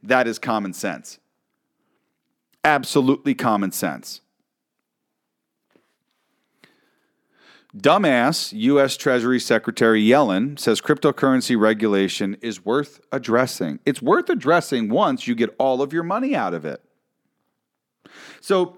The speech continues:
cryptocurrency, I've said from the beginning, guys, I don't care if it becomes the best thing ever. I don't care if it falls flat on its face. I don't care.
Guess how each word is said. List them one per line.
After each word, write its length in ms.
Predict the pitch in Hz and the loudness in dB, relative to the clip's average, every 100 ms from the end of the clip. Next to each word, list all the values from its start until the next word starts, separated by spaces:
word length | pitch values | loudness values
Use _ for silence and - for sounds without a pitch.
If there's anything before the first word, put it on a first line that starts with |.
| - | -6
cryptocurrency, 720 | - 320 349 262 185 170 - | -2 0 0 0 0 -2 0
I've 80 | 147 | 2
said 160 | - 160 | 2 0
from 140 | 147 | -4
the 60 | 127 | -4
beginning, 200 | 107 85 | -8 -8
guys, 160 | 151 - | -10 -4
I 120 | - 311 | -2 -2
don't 260 | 240 - | -4 -12
care 400 | - 160 156 156 151 | -8 -2 0 0 -4
if 120 | 135 | -10
it 60 | |
becomes 400 | 113 120 143 123 | -10 -8 -6 -6
the 80 | 104 | -8
best 360 | 90 170 175 - | -2 -2 -2 -4
thing 400 | 139 131 127 123 _ _ _ - | -2 -2 -2 -6 _ _ _ -4
ever. 440 | 123 120 117 113 - - - | -2 0 0 -2 -10 -6 0
I 100 | 233 | 0
don't 160 | 185 | 0
care 220 | - 175 151 | -2 0 0
if 120 | 139 | -4
it 60 | |
falls 280 | - 135 117 | -4 -2 -2
flat 300 | - 143 135 | -4 -2 0
on 120 | 127 | 0
its 140 | 113 - | -2 -4
face. 340 | 107 82 - - _ - | -4 -4 -8 -18 _ 0
I 360 | 135 123 117 - _ | 2 2 0 -6 _
don't 320 | 120 110 95 - _ _ | -2 0 -2 -6 _ _
care. 420 | - 170 113 69 | -2 0 0 -4